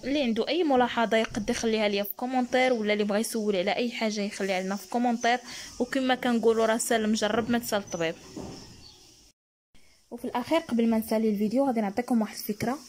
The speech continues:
على هاد لاباراي هادي. ها نتوما هي س-، مضخه الحليب الكهربائيه، غنشوفوا راه عندها دي زانكونفينيون وعندها دي زافونتاج.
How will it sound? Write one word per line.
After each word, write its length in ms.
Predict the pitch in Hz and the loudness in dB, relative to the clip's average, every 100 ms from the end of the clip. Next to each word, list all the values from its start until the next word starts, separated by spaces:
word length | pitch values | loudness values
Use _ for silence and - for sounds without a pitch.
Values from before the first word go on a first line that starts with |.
| - - - | -20 -20 -10
على 140 | 190 202 | -4 -2
هاد 180 | 208 208 | 0 0
لاباراي 460 | 208 214 202 190 | -2 -2 0 0
هادي. 380 | 196 180 233 277 | -2 -2 -2 -2
ها 120 | 220 | -2
نتوما 320 | 208 208 226 | -2 -2 0
هي 160 | 247 202 | 0 -2
س-، 140 | - | -2
مضخه 580 | 190 185 190 196 208 208 - | -2 -2 -2 -2 -4 -6 -6
الحليب 320 | - 190 185 | -4 -4 -4
الكهربائيه، 760 | - 196 180 185 - 175 226 294 - - - - - - - - - - - 214 | -6 -4 -2 -2 -4 -4 -4 -6 -18 -20 -20 -20 -20 -20 -18 -14 -12 -12 -12 -6
غنشوفوا 500 | 208 240 233 226 240 - - - - - - - - - - - | -4 -2 -2 -4 -4 -8 -20 -20 -18 -14 -14 -14 -16 -18 -18 -4
راه 80 | 240 | -2
عندها 260 | 202 214 277 | 2 2 2
دي 140 | 302 | 2
زانكونفينيون 760 | 254 254 254 240 233 233 339 392 | 2 2 2 2 4 4 4 4
وعندها 260 | 240 277 | 4 4
دي 100 | 262 | 2
زافونتاج. 640 | 254 240 233 220 180 185 | 2 4 2 0 -2 -4